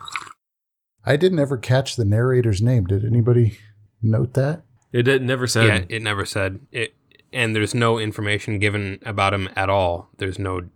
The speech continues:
Speaker 3: descriptors or anything. It's, it's completely purposefully, I think, open,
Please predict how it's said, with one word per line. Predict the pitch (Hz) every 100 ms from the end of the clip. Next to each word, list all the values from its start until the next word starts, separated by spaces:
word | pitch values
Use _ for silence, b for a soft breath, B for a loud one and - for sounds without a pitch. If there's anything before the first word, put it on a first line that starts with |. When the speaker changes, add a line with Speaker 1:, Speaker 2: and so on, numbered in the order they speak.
| _
Speaker 3:
descriptors | - 90 - 107 - 101 101 92 -
or | 107 98
anything. | 92 - 90
It's, | 90 87 - -
it's | 98
completely | - 98 92 101 - 92 92 - _ _
purposefully, | 107 98 95 - 95 90
I |
think, | - 95 87 - -
open, | 98 92 92 90